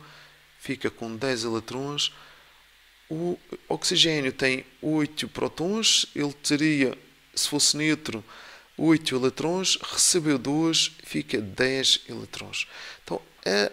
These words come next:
configuração eletrónica para todos é igual, será duas S dois, dois P seis,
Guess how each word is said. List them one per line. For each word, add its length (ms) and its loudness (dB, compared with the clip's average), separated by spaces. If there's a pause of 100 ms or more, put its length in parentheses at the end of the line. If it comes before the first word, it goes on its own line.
(100)
configuração 480 -2
eletrónica 540 -2
para 440 2
todos 680 -2 (100)
é 340 -4
igual, 560 0 (520)
será 420 -4
duas 540 -2
S 280 0
dois, 680 -2 (640)
dois 440 0
P 400 -2
seis, 640 0